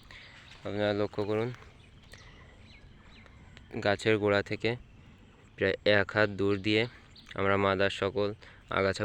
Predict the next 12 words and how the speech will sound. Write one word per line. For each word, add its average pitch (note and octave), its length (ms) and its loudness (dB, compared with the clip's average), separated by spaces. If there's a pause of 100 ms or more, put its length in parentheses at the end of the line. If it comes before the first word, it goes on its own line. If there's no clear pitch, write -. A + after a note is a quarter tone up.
পরিষ্কার G2+ 360 2 (100)
করে G2+ 140 4 (100)
নিব। G2 140 2 (2500)
আমরা G2+ 200 0 (120)
আগেই G2+ 260 2 (1400)
চারার G2+ 360 6
গোড়ার G2+ 320 4
সকল G2 200 -2 (320)
আগাছা F#2+ 340 0
পরিষ্কার G2 360 0 (100)
করেছি। G2 300 -2 (3000)
তো - 60 -12